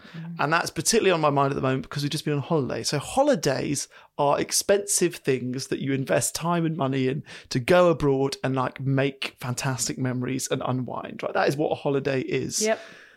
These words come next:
Speaker 2: The one that we just got back from, obviously I wasn't drinking. Liz ended up not drinking as well.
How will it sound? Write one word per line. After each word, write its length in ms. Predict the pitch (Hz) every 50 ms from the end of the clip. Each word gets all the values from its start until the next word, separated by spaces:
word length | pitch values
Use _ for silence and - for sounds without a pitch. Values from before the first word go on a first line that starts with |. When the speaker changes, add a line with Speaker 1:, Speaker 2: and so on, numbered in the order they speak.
| _ -
Speaker 2:
The 80 | 156 180
one 140 | 208 220
that 60 | 208 190
we 100 | 185 175
just 160 | 151 143 -
got 140 | 151 139 -
back 180 | 139 147 -
from, 160 | - 143 135 -
obviously 300 | 170 151 147 - - 139
I 140 | - 143 143
wasn't 280 | 139 135 127 127 - -
drinking. 400 | - 143 139 123 - 131 131 131
Liz 300 | 135 151 180 185 165 170
ended 260 | - - 143 135 120 135
up 220 | 143 - - _ _
not 240 | 131 143 - - -
drinking 440 | - 139 131 127 - 135 127 - -
as 160 | - 120 127
well. 340 | 127 143 135 131 131 131